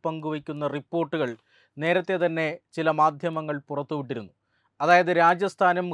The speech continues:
ഹരിയാനയും ഉൾപ്പെടെയുള്ള സംസ്ഥാനങ്ങൾ ബി ജെ പിക്ക് ചില പ്രശ്നങ്ങൾ ഉണ്ടാക്കുമെന്നും അവിടെ മത്സരം കടുത്തതാണ് എന്നുമൊക്കെയാണ് റിപ്പോർട്ടുകൾ പുറത്തു വന്നത്. പക്ഷേ,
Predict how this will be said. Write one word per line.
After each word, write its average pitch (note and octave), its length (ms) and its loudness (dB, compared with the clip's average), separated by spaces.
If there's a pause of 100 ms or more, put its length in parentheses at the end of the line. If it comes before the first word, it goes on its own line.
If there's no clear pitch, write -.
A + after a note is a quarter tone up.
ഹരിയാനയും E3+ 580 0 (360)
ഉൾപ്പെടെയുള്ള E3 580 2 (120)
സംസ്ഥാനങ്ങൾ D#3+ 640 -2 (420)
ബി E3+ 160 0
ജെ F#3+ 160 2 (120)
പിക്ക് F3+ 340 -2
ചില E3 220 2
പ്രശ്നങ്ങൾ F3 640 -4
ഉണ്ടാക്കുമെന്നും E3 680 -2
അവിടെ E3 300 0
മത്സരം E3 520 -2 (460)
കടുത്തതാണ് F#3+ 680 4
എന്നുമൊക്കെയാണ് E3 800 -2 (160)
റിപ്പോർട്ടുകൾ D#3+ 500 -4
പുറത്തു D3+ 400 -4
വന്നത്. A#2 260 -4 (380)
പക്ഷേ, A3+ 260 4